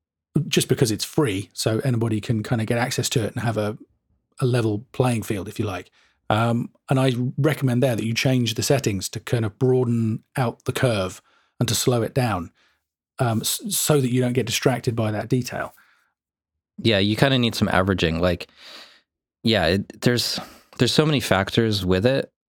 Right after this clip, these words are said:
Speaker 2: Like, there's n-, no one setting that works for all kinds of audio that you're doing or working on. Um, and different settings will be more accurate in the low end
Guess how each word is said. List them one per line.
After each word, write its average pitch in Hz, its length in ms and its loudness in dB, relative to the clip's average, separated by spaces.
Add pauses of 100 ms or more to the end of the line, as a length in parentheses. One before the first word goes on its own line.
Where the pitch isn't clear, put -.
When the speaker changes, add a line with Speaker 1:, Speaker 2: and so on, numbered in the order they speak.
Speaker 2:
Like, 87 220 0 (140)
there's 95 420 0
n-, 98 240 0
no 107 340 2
one 95 460 2
setting 92 540 2
that 82 180 2
works 85 300 -2
for 73 160 -2
all 78 160 0
kinds 82 320 -2
of 82 100 -6
audio 90 460 2
that 87 100 0
you're 82 140 -2
doing 98 360 0 (460)
or 87 60 0
working 95 260 0
on. 113 220 -2 (500)
Um, 85 460 2 (680)
and 92 200 2
different 101 300 2
settings 104 640 2
will 92 220 0
be 90 140 2
more 90 200 2
accurate 85 520 0
in 85 180 0
the 82 80 -4
low 85 300 0
end 117 340 0